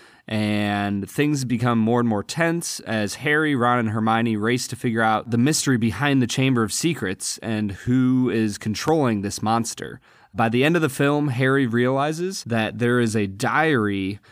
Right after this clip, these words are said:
that contains the memory of Lord Voldemort when he was a student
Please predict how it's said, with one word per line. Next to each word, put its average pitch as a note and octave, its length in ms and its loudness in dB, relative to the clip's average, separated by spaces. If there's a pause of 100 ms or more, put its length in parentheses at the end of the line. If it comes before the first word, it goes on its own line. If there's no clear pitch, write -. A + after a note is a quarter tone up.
(140)
that A#2 200 -2
contains D#3 560 -2
the C#3 80 0
memory B2+ 680 2
of G2+ 220 -4
Lord D3+ 460 0
Voldemort G#2 960 -2
when A2 180 -2
he A3+ 240 0
was B2+ 160 4
a G#2+ 60 0
student F#2+ 540 -4